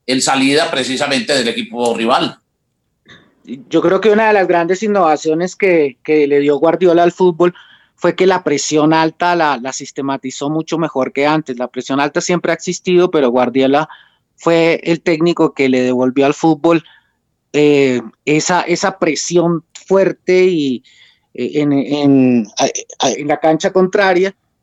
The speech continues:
Speaker 2: que produce muchos goles, porque también hay muchos equipos que les gusta salir jugando y, y la presión alta hace que se equivoquen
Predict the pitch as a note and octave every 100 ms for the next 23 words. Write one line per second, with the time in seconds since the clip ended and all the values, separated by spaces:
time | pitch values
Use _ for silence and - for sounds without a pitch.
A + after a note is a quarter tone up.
0 | _ F3 D#3+ - D#3+ D#3 D3+ F#3 F#3 F#3
1 | F3+ E3+ G3 F#3 B2+ - _ D#3+ D#3+ D#3
2 | D3+ D#3 E3 F#3 F#3 F3+ F#3+ F#3+ F#3+ G3
3 | E3+ D3+ C#3 C#3+ E3+ F3 D#3 C#3 F3 F3+
4 | E3 E3+ F3+ F3 C3+ A#2+ C3 B2+ B2+ C3+
5 | C#3 C#3 C#3 - D#3+ D3+ E3 D#3+ F3 E3
6 | F3+ E3+ D#3+ F3